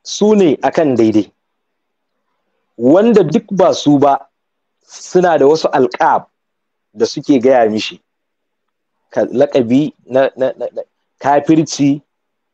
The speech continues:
shirka, bid'a. Saboda haka wannan, ah, kalmomi masu nauyi sun zama sun ɗaiɗaita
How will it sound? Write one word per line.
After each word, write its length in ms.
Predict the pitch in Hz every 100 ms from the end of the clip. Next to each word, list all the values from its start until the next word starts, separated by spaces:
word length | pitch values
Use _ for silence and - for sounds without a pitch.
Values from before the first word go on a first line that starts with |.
| _ _
shirka, 760 | - - 147 156 - 151 143 - _ _ _ _ _ _ _ _ _ _ -
bid'a. 500 | 156 170 135 143 143 - _ _ _ _ _ _ _ _ _ _
Saboda 320 | - 180 165
haka 200 | 165 147
wannan, 600 | 139 190 220 202 139 - _ -
ah, 440 | 123 117 104 92 - - _ _ _
kalmomi 480 | 165 185 185 185 190
masu 300 | 156 - 156
nauyi 400 | 185 233 220 202 - _ _ _ _ _ _ _ _ _ _ _ _ _ _
sun 340 | - - 160 160
zama 420 | 165 160 160 160
sun 320 | - 175 180
ɗaiɗaita 840 | 180 143 131 165 165 170 143 135